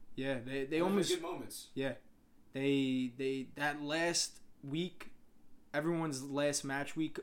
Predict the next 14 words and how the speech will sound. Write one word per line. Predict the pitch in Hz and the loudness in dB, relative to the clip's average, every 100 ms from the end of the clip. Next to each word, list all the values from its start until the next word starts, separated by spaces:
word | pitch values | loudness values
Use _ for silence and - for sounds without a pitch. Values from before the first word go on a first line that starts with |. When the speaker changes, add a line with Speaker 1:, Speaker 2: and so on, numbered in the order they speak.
| - | -6
Speaker 1:
of | 135 | -2
their | 147 | -2
group | 135 135 - | 0 -2 -2
stage | 156 156 147 | 0 2 2
was, | 127 123 117 | 0 -4 -6
like, | 117 113 - - - - - - - - | -8 -10 -12 -14 -14 -12 -12 -12 -10 -2
it | |
was | 147 160 | 2 4
almost | 175 151 | 4 4
like | 147 | 2
an | 139 | 2
elimination | 147 143 139 151 - 117 | 2 0 2 2 0 -4
game. | 113 | -6
Speaker 2:
Yeah, | 110 107 | -6 -8